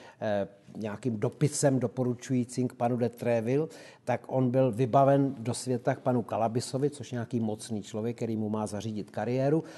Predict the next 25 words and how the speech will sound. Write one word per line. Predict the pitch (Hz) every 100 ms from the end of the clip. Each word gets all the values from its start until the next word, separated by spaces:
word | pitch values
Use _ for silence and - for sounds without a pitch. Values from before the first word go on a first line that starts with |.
| - -
a | -
je | 123
vybaven | 131 143 170 185
do | 151
světa | - 156 151
i | 139 135
několika | 131 151 151 151 151
takovými | 143 143 147 151
pseudomoudrými | 147 - 143 139 139 156 151 - - - - 123 127 131 135 151 156 147 151 151 -
příslovími: | - 131 110 - 135 127 127 120 123 120 - - -
„Žabinec | 92 113 107 123 120 104
bez | 101 110 95
brčka | 113 107 - 117
neusmažíš“, | 110 113 - 113 107 107 110 - - -
„Kdo | 123 127
ví, | 127 127
kde | 117
má | 117 117 117
čmelák | - 113 117 120
žihadlo, | 104 117 113 113 113
tomu | 117 113 117
nejsou | 113 - 120
kalhoty | 104 107 110 120 117
nikdy | 117 110 120
krátké“, | 127 117 113 127